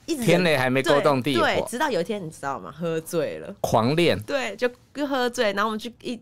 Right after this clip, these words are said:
Speaker 1: 一间就是酒吧，然后就喝了。他说：“哦，我调给你们喝这个酒就叫狂恋。”然后，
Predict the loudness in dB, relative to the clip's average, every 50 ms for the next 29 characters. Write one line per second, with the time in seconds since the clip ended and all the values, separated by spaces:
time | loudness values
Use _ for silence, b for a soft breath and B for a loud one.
0 | -14 -12 -10 -10 -4 -4 -4 -4 -4 -6 -10 b b b b b b b b b
1 | b b -6 -6 -4 -4 -6 -8 -8 -2 0 0 0 0 0 0 0 0 0 0
2 | -2 -2 -2 0 -2 -4 -4 -2 0 0 0 0 -2 -2 -4 -6 -10 -12 -12 -12
3 | -10 -2 0 2 2 2 2 0 -2 -2 0 0 0 0 -2 -4 -2 -4 -4 -4
4 | -4 -2 -2 -2 -4 -4 -4 -8 -8 -8 -6 -6 -6 -8 -8 -8 -8 -8 -8 -8
5 | -10 -14 -10 -8 -8 -8 -8 -10 -14 -14 -10 -10 -10